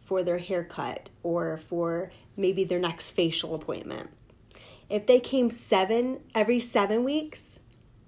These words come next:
you would profit three hundred and fifty dollars a year.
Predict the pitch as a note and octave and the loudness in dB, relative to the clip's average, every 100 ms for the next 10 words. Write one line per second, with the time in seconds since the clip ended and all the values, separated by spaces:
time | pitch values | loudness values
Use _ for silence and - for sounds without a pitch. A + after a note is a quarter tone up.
0 | _ - A3+ A#3+ A#3+ A#3 A3 - - - | _ -4 0 6 6 6 0 -6 -20 -20
1 | _ - G#3+ G3+ G3+ G#3 G#3 - - - | _ -10 -4 -4 2 2 2 -2 -16 -4
2 | C4+ B3+ A#3+ A3+ G#3+ G#3+ - - F4+ F4+ | -2 0 2 2 2 -2 -6 -2 -2 0
3 | G3+ F3 D3+ - E3 C#3+ - - - | -4 -2 -4 -4 -6 -8 -10 -12 -16